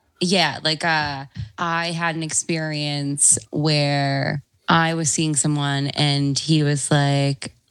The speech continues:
"I need to do X, Y, and Z," like,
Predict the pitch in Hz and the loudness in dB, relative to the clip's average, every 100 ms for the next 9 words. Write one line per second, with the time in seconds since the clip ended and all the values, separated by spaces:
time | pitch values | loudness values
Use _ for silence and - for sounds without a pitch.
0 | - 170 160 156 156 156 156 151 147 143 | 0 2 2 0 -2 -4 -6 -6 -8 -8
1 | - - - _ _ _ _ _ 160 160 | -10 -12 -18 _ _ _ _ _ 0 2
2 | 165 165 151 151 147 139 147 - 143 139 | 4 4 2 2 0 0 -2 0 0 0
3 | 147 175 277 277 262 247 185 147 143 | 0 2 4 4 2 0 -2 -4 -8